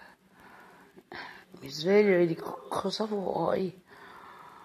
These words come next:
"Dammi un po' di sigarette, se no ti spacco la carrozzella."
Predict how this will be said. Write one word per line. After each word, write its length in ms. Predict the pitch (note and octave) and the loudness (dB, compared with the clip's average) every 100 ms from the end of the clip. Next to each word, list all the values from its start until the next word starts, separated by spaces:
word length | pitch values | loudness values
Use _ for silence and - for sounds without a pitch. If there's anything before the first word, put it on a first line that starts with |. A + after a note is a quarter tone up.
| - - - _ _ | -20 -20 -20 _ _
"Dammi 260 | D#3+ F3 | 4 6
un 80 | F3 | 4
po' 140 | F3 E3+ | 4 2
di 100 | D3+ | 4
sigarette, 680 | - C#3+ D#3+ D#3 F#3 F3+ | 0 6 8 8 6 4
se 180 | - D#3 | 0 2
no 140 | D3+ | 0
ti 120 | - - | -2 0
spacco 480 | - - C#3 - | 2 4 4 6
la 100 | C#3+ | 4
carrozzella." 960 | C3+ C#3+ C#3+ - - G2 F#2 - - | 4 2 2 -2 -4 -4 -6 -12 -14